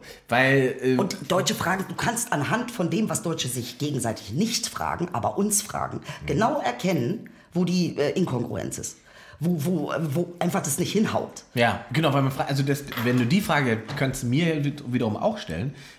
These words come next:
Speaker 1: weil dann könnte man, würde man ganz schnell zu dem Punkt kommen, "Äh, ich bin ja nicht deutsch, ich komme aus Schlesien."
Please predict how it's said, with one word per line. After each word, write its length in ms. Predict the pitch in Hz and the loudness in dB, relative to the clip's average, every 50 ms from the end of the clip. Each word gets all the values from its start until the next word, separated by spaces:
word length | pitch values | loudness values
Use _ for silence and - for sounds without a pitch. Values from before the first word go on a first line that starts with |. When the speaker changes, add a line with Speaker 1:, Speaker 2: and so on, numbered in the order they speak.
| - - | -10 -2
Speaker 1:
weil 220 | - 107 107 107 | 2 2 4 4
dann 180 | 107 120 139 143 | 4 2 0 0
könnte 200 | - 151 151 147 | 0 0 0 2
man, 360 | 143 139 135 135 135 135 139 135 | 2 2 2 2 0 0 -2 0
würde 160 | 120 127 131 | 0 0 2
man 200 | 131 127 123 127 - - - - | 2 0 -2 -4 -8 -14 -8 -4
ganz 160 | - 117 135 139 | -2 -2 0 0
schnell 140 | 151 143 143 | 0 -2 0
zu 80 | - 127 | -2 -2
dem 60 | 113 | -2
Punkt 200 | - 147 160 151 | -2 -2 -2 0
kommen, 300 | - 156 156 160 175 - - - - - - _ _ _ _ | 0 0 0 -2 -4 -8 -14 -20 -20 -20 -20 _ _ _ _
"Äh, 600 | 107 107 104 104 104 101 101 98 98 98 95 98 | -2 0 2 2 2 2 2 2 0 0 0 -2
ich 100 | 95 98 - | -2 -4 -4
bin 100 | - 147 | -2 -2
ja 40 | 160 | 0
nicht 120 | 123 - | -2 -2
deutsch, 140 | 113 104 98 | -2 -4 -4
ich 60 | - | -4
komme 140 | - 117 110 | -4 -4 -4
aus 60 | 101 | -4
Schlesien." 400 | - - 123 127 110 95 80 82 | -4 -4 -4 -4 -4 -4 -6 -8